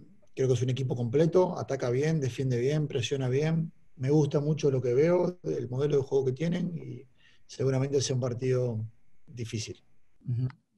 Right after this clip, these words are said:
Speaker 1: Con respecto a lo primero de lo tener los futbolistas, eh, lógicamente es una satisfacción. Durante mucho tiempo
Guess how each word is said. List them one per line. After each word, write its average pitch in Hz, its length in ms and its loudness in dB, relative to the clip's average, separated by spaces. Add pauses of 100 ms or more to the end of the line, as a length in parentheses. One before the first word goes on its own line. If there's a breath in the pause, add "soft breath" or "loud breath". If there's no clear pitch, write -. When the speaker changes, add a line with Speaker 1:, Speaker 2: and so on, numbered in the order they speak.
(160)
Speaker 1:
Con 135 160 -4
respecto 147 560 2
a 131 300 2
lo 120 120 -2
primero 147 420 4
de 151 80 8
lo 131 120 4
tener 127 260 0
los 123 200 2
futbolistas, 131 840 0 (480)
eh, 101 580 -12 (1200)
lógicamente 131 440 0
es 123 120 -2
una 131 100 0
satisfacción. 123 960 0
Durante 127 800 -4
mucho 135 400 0
tiempo 143 680 2